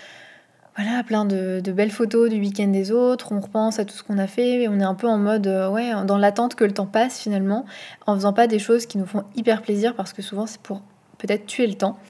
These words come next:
En tout cas, pour ma part, je sais qu'être sur les réseaux le dimanche soir, c'est pas forcément ce qui me met de la meilleure humeur, donc j'essaie vraiment de déconnecter et de faire une activité qui est vraiment plaisante, qui me distrait, qui me fait plaisir, pour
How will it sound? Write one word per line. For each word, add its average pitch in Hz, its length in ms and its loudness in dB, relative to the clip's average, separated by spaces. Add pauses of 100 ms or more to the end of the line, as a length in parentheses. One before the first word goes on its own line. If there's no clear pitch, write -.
(160)
En 208 60 0
tout 196 80 -4
cas, 233 120 0
pour 226 120 0
ma 190 100 2
part, 214 160 4
je 208 80 -4
sais 214 220 0
qu'être 202 360 0
sur 208 140 -8
les 202 160 0
réseaux 202 260 2
le 214 80 2
dimanche 190 300 -4
soir, 208 220 -4
c'est 196 120 -12
pas 208 160 0
forcément 196 600 -4 (340)
ce - 100 -16
qui 220 80 0
me 202 100 4
met 214 120 4
de 202 60 2
la 185 100 4
meilleure 208 260 0
humeur, 202 300 2
donc 196 260 -2
j'essaie 196 280 -2
vraiment 208 240 0
de 196 80 2
déconnecter 214 760 0 (280)
et 240 240 6
de 202 100 -2
faire 226 160 2
une 220 80 2
activité 202 400 -2
qui - 100 -2
est 196 40 0
vraiment 196 260 0
plaisante, 208 500 2
qui 202 120 -6
me 196 60 2
distrait, 202 360 -2
qui 202 120 -4
me 185 60 -2
fait 240 140 0
plaisir, 214 460 2
pour 226 260 -6